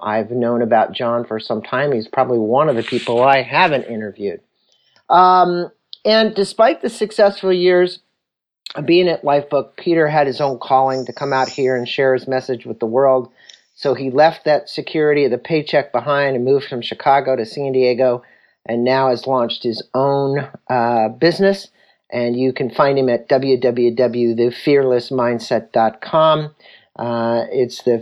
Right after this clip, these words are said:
fearless mindset book dot com. That's another website, the fearless life experience dot com. And he's got a Facebook, and we'll put all these links up there. Well, Peter, you know, you have a really interesting story, and I always think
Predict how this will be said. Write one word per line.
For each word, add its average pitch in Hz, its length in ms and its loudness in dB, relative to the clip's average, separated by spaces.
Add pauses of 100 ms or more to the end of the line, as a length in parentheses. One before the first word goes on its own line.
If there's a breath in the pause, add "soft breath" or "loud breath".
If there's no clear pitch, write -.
fearless 131 440 4
mindset 120 720 0
book 196 320 2 (100)
dot 165 320 2
com. 156 380 0
That's - 180 -6
another 131 300 -2
website, 123 640 2 (400 soft breath)
the 120 180 2
fearless 127 540 2
life 120 260 2
experience 156 680 0
dot 131 260 2
com. 92 480 -8
And 135 180 -6
he's 120 120 -6
got 120 180 2
a 113 40 -2
Facebook, 117 540 -4
and 123 120 -4
we'll 120 160 2
put 117 200 -2
all 113 240 2
these 110 300 -8
links 110 380 -6 (440 soft breath)
up - 280 0
there. 87 360 -4 (600)
Well, 190 240 8
Peter, 196 460 0 (180)
you 190 160 2
know, 180 320 4 (180)
you 202 180 0
have 196 200 4
a 131 60 2
really 170 380 2
interesting 151 520 -2
story, 123 480 2
and 104 100 0
I 95 60 0
always 190 360 4
think 165 220 -4